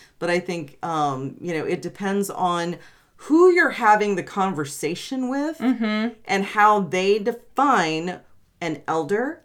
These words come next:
Speaker 1: a leader, a teacher, a mentor.
Speaker 2: Mm-hmm.
Speaker 1: You know, are,
Speaker 2: Rhiannon
Speaker 1: do they equate them as the same thing or are they separate?
Speaker 2: I do think they're separate things. I think you are talking about separate topics.
Speaker 1: Mm-hmm.
Speaker 2: Um, I'm just not, maybe there just is not a hard and fast rule. I don't know.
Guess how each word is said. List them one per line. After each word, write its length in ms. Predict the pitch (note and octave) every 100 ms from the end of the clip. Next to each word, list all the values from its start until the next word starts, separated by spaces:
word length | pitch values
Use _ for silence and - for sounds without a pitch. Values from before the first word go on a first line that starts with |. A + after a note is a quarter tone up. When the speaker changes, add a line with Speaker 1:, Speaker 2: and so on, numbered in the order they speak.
| _
Speaker 1:
a 100 | - E3+
leader, 500 | F3 F#3+ F#3+ F3+ -
a 60 | E3
teacher, 500 | - F#3 - D#3+ -
a 120 | D#3+
mentor. 640 | D#3 D#3 D3+ - - F3+
Speaker 2:
Mm-hmm. 320 | F3 G3+ F#3+ F3 - - -
Speaker 1:
You 140 | E3+
know, 220 | E3 C#3+ -
are, 80 | -
Speaker 2:
Rhiannon 200 | C4 C#4
Speaker 1:
do 40 | A#3
they 200 | A#3 G#3
equate 340 | G3+ B3+ A#3
them 120 | A3+
as 120 | G#3+ G3
the 100 | F#3
same 260 | F#3+ E3+
thing 160 | F3+ D4+
or 100 | F#4 G3+
are 180 | - F3+
they 160 | E3+
separate? 380 | D3+ D3 C#3 -
Speaker 2:
I 80 | A#3
do 160 | A3+
think 220 | C4+ A3 G3
they're 140 | D#3+
separate 420 | - F#3+ F#3+ D3+
things. 280 | - D3+ D#3
I 60 | D#3+
think 200 | G3 F#3
you 180 | - E3+
are 100 | E3
talking 380 | D#3+ E3 F3 E3+
about 240 | E3 E3+ -
separate 300 | D3 C#3+ C3+
topics. 480 | D#3 D#3+ D3 C#3+
Speaker 1:
Mm-hmm. 120 | - G3+
Speaker 2:
Um, 420 | F#3 E3 D#3+ - -
I'm 140 | F#3+
just 140 | F#3 G3+
not, 260 | F3+ -
maybe 420 | F#3 F#3+ G3+ G#3
there 160 | G3+ G3+
just 220 | G3+ G3+
is 120 | F#3 F3
not 220 | F3 E3+
a 100 | E3
hard 200 | - D3+
and 100 | E3
fast 240 | E3+ D#3+ -
rule. 100 | -
I 100 | F3+
don't 120 |
know. 80 | D#3+